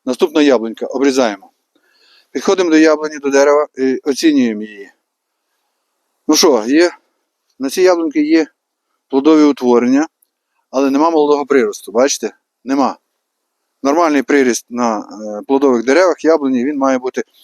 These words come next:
від двадцяти п'яти сантиметрів, двадцять п'ять, тридцять, п'ятдесят — це нормально. Якщо деякі сорти, може бути і більше. Ну, практично в нас його нема. Значить, дерево розвивається слабенько. Що ми в цих випадках робимо?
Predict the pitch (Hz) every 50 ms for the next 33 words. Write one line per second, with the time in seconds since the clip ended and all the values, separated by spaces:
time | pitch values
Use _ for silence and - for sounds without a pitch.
0 | - - _ _ 127 135 160 143 139 147 147 131 - - 165 143 - - - -
1 | 151 139 - - 135 123 - 147 147 143 - 127 123 113 131 131 123 - - 151
2 | 147 135 - 147 139 139 127 - 131 120 - _ _ _ _ _ - - _ _
3 | _ _ 143 131 135 131 - - 151 143 - - 147 139 143 143 139 143 127 117
4 | 107 110 107 110 - - - 156 151 127 - _ - - _ _ _ 120 139 147
5 | 143 139 127 - - 139 135 127 120 - 143 135 - - 156 139 139 139 139 135
6 | 123 131 123 - 139 131 123 120 104 - - - - _ _ _ _ _ _ _
7 | _ _ _ _ _ _ _ _ _ _ _ 160 165 143 160 143 - - 185 -
8 | - 160 151 156 156 156 - 165 151 147 147 143 135 127 117 104 101 117 147 160
9 | - - 160 143 - _ _ 127 143 165 180 175 160 151 143 131 143 143 156 160
10 | 151 - - 139 - - 160 151 135 117 113 107 92 _ 98 90 - _ _ _
11 | _ _ - _ _ _ - - 175 175 160 143 - 147 127 - 143 117 135 127
12 | 117 - 123 110 - 127 117 113 104 101 98 95